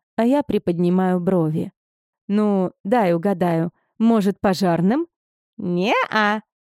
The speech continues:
морщит нос. «Ясно, значит, пожарных мы переросли». Улыбаюсь, вспоминая, как для Алешки мы костюм пожарного в прошлом месяце покупали. «Врачом?»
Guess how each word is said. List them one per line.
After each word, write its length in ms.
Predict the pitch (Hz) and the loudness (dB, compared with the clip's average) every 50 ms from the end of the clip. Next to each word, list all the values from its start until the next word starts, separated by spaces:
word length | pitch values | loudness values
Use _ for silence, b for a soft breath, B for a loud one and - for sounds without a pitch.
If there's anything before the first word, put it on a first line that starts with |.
| _ _ _ _ _ | _ _ _ _ _
морщит 600 | 190 175 180 180 180 190 - - - - 220 - | -4 -2 0 0 0 -2 -4 -6 -6 -8 -6 -2
нос. 460 | 226 202 190 175 180 - - - - - _ _ _ _ _ _ _ _ _ _ _ - | -2 -2 -2 -2 -4 -8 -10 -12 -14 -16 _ _ _ _ _ _ _ _ _ _ _ -6
«Ясно, 680 | 220 214 226 226 202 175 - - - - 170 - - - _ _ | -2 0 2 2 2 0 -2 -4 -6 -8 -8 -10 -12 -14 _ _
значит, 500 | - 190 208 220 294 359 - - 349 320 - _ | 0 2 2 2 2 0 0 -2 -4 -4 -4 _
пожарных 680 | - 196 180 165 165 180 190 214 240 226 220 214 - 208 | -2 0 0 0 0 0 0 0 0 0 -2 -2 -2 0
мы 160 | 185 185 180 | 0 0 0
переросли». 840 | - 214 196 196 196 190 202 196 - - - 185 165 180 - 196 - _ _ _ _ _ _ _ _ _ _ _ _ _ _ _ _ | 0 0 0 0 0 0 -2 -2 -4 -4 -4 -4 -4 -4 -6 -8 -14 _ _ _ _ _ _ _ _ _ _ _ _ _ _ _ _
Улыбаюсь, 840 | - 208 208 208 196 190 254 277 262 214 185 185 160 - - - - _ | 0 2 2 2 2 2 0 0 0 0 0 -2 -4 -8 -12 -14 -14 _
вспоминая, 680 | - - - - 202 202 202 208 202 202 190 180 180 - | -14 -14 -6 -2 0 0 2 2 0 0 0 0 -2 -2
как 260 | - 196 185 165 165 | -2 -4 -4 -4 -2
для 180 | 175 185 185 | 0 0 2
Алешки 400 | 190 208 240 262 240 - - - | 2 2 2 0 -2 -2 -4 -2
мы 140 | 214 202 202 | 0 0 0
костюм 440 | - - 190 190 - - 208 208 190 | 0 -2 -2 -2 -4 -2 -2 -2 -2
пожарного 640 | - 220 208 202 220 233 208 190 190 185 170 170 175 | 0 0 0 0 0 0 0 0 0 0 0 0 -2
в 120 | - - | -2 -4
прошлом 440 | - 180 185 - - - 185 185 190 | -4 -4 -4 -2 -2 -2 0 0 0
месяце 460 | 190 190 170 - - 175 - - 185 | 0 0 0 -2 -4 -6 -6 -6 -6
покупали. 720 | - - 170 - 196 175 - 190 180 170 165 165 180 196 - _ _ _ _ _ _ _ _ _ _ _ | -6 -6 -4 -4 -4 -4 -2 -2 0 0 0 -2 -6 -8 -12 _ _ _ _ _ _ _ _ _ _ _
«Врачом?» 840 | - 185 190 220 214 196 - - - 196 180 175 170 175 220 302 | -2 0 2 2 2 2 0 -2 -2 -2 0 0 2 2 0 0